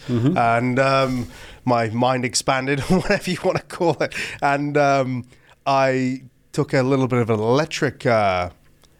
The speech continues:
Speaker 2: um, sort of division as well into drum and bass and, uh, stuff like that. Um, ironically, now my cousin's married to a famous drum and ba-, bass D J. Um, and I'm like, "I used to buy your stuff back in the day,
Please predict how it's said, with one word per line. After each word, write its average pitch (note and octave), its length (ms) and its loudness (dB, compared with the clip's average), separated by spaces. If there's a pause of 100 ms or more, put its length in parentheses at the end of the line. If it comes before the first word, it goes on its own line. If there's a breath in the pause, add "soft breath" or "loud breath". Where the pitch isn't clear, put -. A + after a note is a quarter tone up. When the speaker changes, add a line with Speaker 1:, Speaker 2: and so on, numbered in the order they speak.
(240)
Speaker 2:
um, G#2 260 0
sort A2+ 180 -2
of G2 240 -6
division A2+ 420 0
as G2 140 0
well A2 300 2
into A2+ 240 -4
drum G#2+ 220 0
and G2+ 100 -2
bass G#2 360 2
and, G2 220 -2
uh, F#2+ 180 2
stuff - 300 0
like F#2+ 200 -2
that. F#2+ 320 -2 (440 loud breath)
Um, A2 200 0
ironically, A#2+ 420 0
now G#2+ 160 0
my G2 140 -2
cousin's A2 360 0
married G2 340 0
to G#2+ 180 0
a F#2+ 120 0
famous G2+ 380 0
drum G2+ 280 0
and F#2 100 -4
ba-, G#2+ 100 2
bass G#2 420 -2
D A#2 220 4
J. F2+ 340 -2
Um, G#2+ 680 0 (260)
and A2 100 2
I'm G#2+ 140 2
like, G#2 260 0
"I F#3 60 2
used G#3+ 220 -2
to D#3 160 2 (180)
buy G3 160 2
your C#3 260 2
stuff - 640 -2
back G#2 240 -2
in F#2 80 -6
the F2 60 -6
day, C3+ 280 2